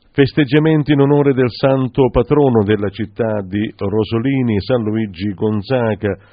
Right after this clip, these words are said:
Oggi, mar-, martedì ventinove luglio, quest-, per, previsto per questa sera alle ore venti e trenta, una comunità aperta ai bisogni dei fratelli, il senso e il valore del gemellaggio con la diocesi di Butembo Bene,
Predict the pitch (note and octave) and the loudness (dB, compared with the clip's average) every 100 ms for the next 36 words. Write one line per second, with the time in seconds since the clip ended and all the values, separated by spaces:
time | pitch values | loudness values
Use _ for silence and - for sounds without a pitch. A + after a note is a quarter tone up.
0 | _ _ _ _ _ _ - C3+ C#3+ A2 | _ _ _ _ _ _ -2 0 0 -2
1 | A2 C3+ C3 - G#2 G#2+ C3 B2+ A#2 _ | -2 0 0 -2 -4 -2 -2 -4 -6 _
2 | _ _ _ B2+ A#2+ B2 C3 A#2 B2+ A#2+ | _ _ _ -4 -2 0 0 0 -2 0
3 | C3 G2+ A#2+ G2+ B2+ B2 B2+ C#3 D#3 D#3+ | -2 0 -2 0 0 0 0 0 0 0
4 | D#3 D#3 C#3+ - C3+ A2 - C3 A#2 A#2+ | 0 2 2 2 0 0 -2 0 0 0
5 | B2+ A#2 A2+ G#2+ G2+ C3 A#2 G#2 C3 G#2 | -2 -2 -2 -2 -2 -2 -2 -2 0 0
6 | A2+ A#2+ G#2 F2 C3 B2+ A#2+ A#2 G#2 - | 0 0 -2 0 -2 -2 -4 -4 -4 -4
7 | C#3 C#3 C#3 - C3 - - - _ A#2+ | -2 -2 -4 0 -2 -2 -16 -20 _ 0
8 | C3+ A#2 C3+ C3+ B2+ B2 A2+ A2+ G#2 G#2 | 2 2 0 0 0 2 0 0 0 -2
9 | G2 G#2 G2+ - G2 F#2 F2+ C3 G2 F#2 | -2 -4 -6 -4 -4 -2 -4 -4 -4 -2
10 | F#2+ F2+ F2+ - C3+ F#2+ F2 E2 F#2 F2 | -2 -2 -2 -4 -4 -4 -4 -4 -6 -4
11 | - C3 C3 A#2+ G#2 F#2 B2+ G2 G2 F#2 | 0 0 0 -2 -2 -2 -2 -2 -2 -2
12 | F2+ E2+ C3 F#2+ F#2+ G2+ F#2+ G2 F2+ G2 | -4 -4 -4 -2 -2 -4 -4 -8 -6 -4
13 | G#2 A2 F#2+ F2 F2 E2 F2+ G#2+ G2 F#2+ | -4 -2 -4 -4 -6 -6 -6 -6 -4 -4
14 | F2 C3+ G#2 E2 D#2 | -4 -6 -4 -4 -6